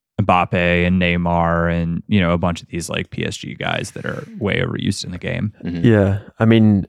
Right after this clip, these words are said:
Speaker 3: you've also gotta think that the way the power curve is, maybe they wouldn't even be that much better than some of the players that we're gonna get, um, over winter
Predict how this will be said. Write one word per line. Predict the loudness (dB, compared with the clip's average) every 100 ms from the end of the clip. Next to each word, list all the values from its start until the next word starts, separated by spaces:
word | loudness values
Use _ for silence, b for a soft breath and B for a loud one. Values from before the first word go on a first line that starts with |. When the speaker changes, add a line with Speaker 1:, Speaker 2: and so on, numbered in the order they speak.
| 0
Speaker 3:
you've | 4
also | 4 4
gotta | 2
think | 2 0 0
that | -2 2
the |
way | 4 4
the |
power | 4 2 2
curve | 0 -2
is, | -2 -2
maybe | 0 2
they | 2
wouldn't | 2 2 2
even | 0 0
be | 0
that | 2 2 0 0
much | 0 0 0
better | 0 2 0
than | 2 2 2 -2
some | -2 0
of | 0
the |
players | 2 0 0
that | -2
we're | -2
gonna | 0 2
get, | 4 2 0 _ _
um, | -4 -2 -2 0
over | 2 2
winter | 2 2 0 -2 -4